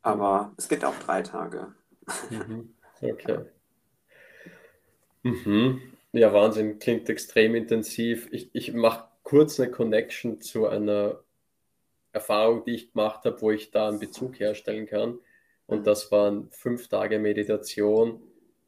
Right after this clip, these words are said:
Speaker 2: Und das waren aber, glaub ich, weiß nicht, sechs Stunden pro Tag und die Hälfte des Tages war Schweigen. Das
Speaker 1: Ah.
Speaker 2: heißt,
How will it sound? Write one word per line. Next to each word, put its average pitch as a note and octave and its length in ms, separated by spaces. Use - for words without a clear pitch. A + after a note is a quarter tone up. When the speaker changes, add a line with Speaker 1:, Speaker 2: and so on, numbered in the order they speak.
Speaker 2:
Und G2+ 560
das - 180
waren G2+ 240
aber, G2+ 240
glaub G2+ 220
ich, G2 240
weiß G2+ 180
nicht, G2+ 200
sechs - 240
Stunden G#2 460
pro G#2 180
Tag G#2+ 480
und G#2 400
die A2 80
Hälfte G#2+ 360
des G2+ 200
Tages G#2 420
war G#2 80
Schweigen. G#2+ 640
Das - 180
Speaker 1:
Ah. G2+ 100
Speaker 2:
heißt, - 420